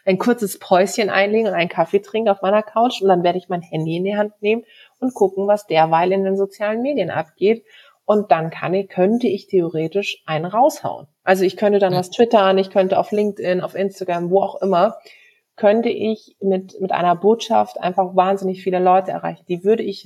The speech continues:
Speaker 1: so nie jetzt analog erreichen,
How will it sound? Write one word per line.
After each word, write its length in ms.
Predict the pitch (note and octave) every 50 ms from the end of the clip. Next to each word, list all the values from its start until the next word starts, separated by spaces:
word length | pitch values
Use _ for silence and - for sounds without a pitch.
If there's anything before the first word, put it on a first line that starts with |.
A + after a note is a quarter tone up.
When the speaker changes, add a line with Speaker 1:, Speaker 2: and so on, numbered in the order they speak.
| F#3+
Speaker 1:
so 180 | - G#3+ A3+ A#3
nie 320 | A3+ G#3+ G#3+ A3+ A#3+ A#3
jetzt 500 | A3 G#3 A3 - - - - - - - _ _ _ _
analog 440 | - F#3+ G3 G3 F#3 F#3+ G3+ G#3+ - F#3+
erreichen, 640 | F#3 F#3 F#3+ F#3+ G3+ G#3+ G#3 - - F3+ F#3+ F#3+